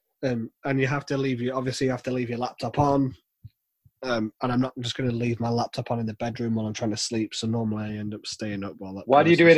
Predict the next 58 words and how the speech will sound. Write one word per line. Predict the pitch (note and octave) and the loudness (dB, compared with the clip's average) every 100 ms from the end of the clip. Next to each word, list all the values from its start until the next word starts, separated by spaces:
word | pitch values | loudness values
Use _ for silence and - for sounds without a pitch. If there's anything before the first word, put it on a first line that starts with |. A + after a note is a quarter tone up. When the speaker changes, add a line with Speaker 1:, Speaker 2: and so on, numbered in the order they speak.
| D#3 | 8
Speaker 2:
processes. | B2 | 6
Speaker 1:
night, | D#3 D#3 | 8 8
though? | A#2+ | 6
Why | A2 C#3+ | 8 8
don't | D#3 C#3 | 8 2
you | C#3 | 2
just | C3 - | 2 6
the | C#3 | 6
next | D#3+ - - | 6 4 4
day | D3 A#2 | 8 8
just | G2+ G#2 | 6 2
hit | - A#2 G2 | 2 2 4
go | C#3 A#2+ G2+ G#2 | 8 10 10 8
and | A2+ A2+ | 6 2
then | A2 | 2
do | G#2+ B2 | 6 6
your | A2+ G2 | 4 6
day, | B2 A2 G2+ | 6 8 6
and | G#2+ | 2
then | G#2+ | -2
when | A2 | -4
you | |
come | G2+ A2+ | -4 0
back, | A2+ - | 0 0
it's | - | -18
done? | - G#2+ A#2 - _ _ _ _ | -2 -2 -2 -6 _ _ _ _
Speaker 2:
'Cause, | D#3 C3+ - - _ - | 2 2 0 -6 _ 0
like, | D3 C#3+ | 2 6
I | D#3 | 8
use | D3+ D3+ D3 | 10 10 10
my | C#3 | 10
laptop | C3+ C#3+ D3 A#2+ | 8 6 2 4
for | B2 | 4
work. | A2 A#2 B2+ A2+ - - - - _ _ _ _ _ - - - - - - _ | 6 6 6 4 -2 -8 -10 -10 _ _ _ _ _ -14 -14 -18 -20 -20 -20 _
Speaker 1:
You | C3+ | -2
can | - F#3 | 4 10
do | |
it | F#3+ | 10
in | A#2 | 10
the | |
background. | C3 - A#2 C#3+ - _ _ _ - | 6 8 6 4 0 _ _ _ 6
Speaker 2:
Yeah, | D#3 D3 B2+ | 8 10 8
it | |
just | A2+ C#3 - _ - | 6 4 2 _ 0
takes | - C3+ - | 4 4 4
off | B2+ C#3 | 4 6
all | B2+ | 6
the | A2+ | 4
processing | - A#2 A#2+ A#2+ A2+ A#2+ | 2 2 2 2 2 0
power | - G#2 F#2 | 0 0 -2
that | F#2 | -4
I | G2+ | -4
need | G2 - | -8 -8
for | F#2 | -10
work | F#2 F#2 - | -8 -10 -10
as | F#2 | -14
well, | F2 F2 F2+ | -12 -12 -12
though. | F2+ F#2 | -10 -12